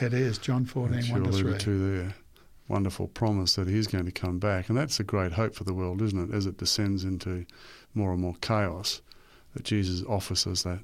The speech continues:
Speaker 2: that hope that he is going to come back.
Speaker 1: Sure is.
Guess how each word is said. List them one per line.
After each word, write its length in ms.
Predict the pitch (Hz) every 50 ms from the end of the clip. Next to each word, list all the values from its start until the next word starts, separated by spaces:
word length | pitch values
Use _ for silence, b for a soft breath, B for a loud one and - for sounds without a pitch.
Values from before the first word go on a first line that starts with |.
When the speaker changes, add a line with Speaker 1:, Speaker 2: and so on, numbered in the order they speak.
| - - -
Speaker 2:
that 160 | - 92 85
hope 320 | 82 - 101 95 87 - -
that 100 | - 90
he 100 | 98 101
is 140 | 104 101 -
going 160 | - 92 87
to 60 | 87
come 260 | - - 92 87 87 90
back. 340 | 90 92 92 92 95 -
Speaker 1:
Sure 480 | - - - - - 123 117 120 120 110
is. 320 | 104 98 95 - - -